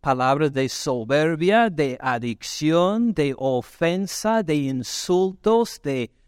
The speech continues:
ah, palabras de, con el deseo de que todo el mundo gira alrededor de mí.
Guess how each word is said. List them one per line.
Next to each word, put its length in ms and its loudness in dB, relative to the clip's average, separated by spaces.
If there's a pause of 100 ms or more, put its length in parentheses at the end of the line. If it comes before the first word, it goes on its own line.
ah, 140 0
palabras 720 2
de, 320 0 (160)
con 180 -4
el 100 0
deseo 480 0
de 140 2
que 160 -6
todo 720 -2
el 100 2
mundo 540 0
gira 600 -2
alrededor 720 0
de 160 2
mí. 460 0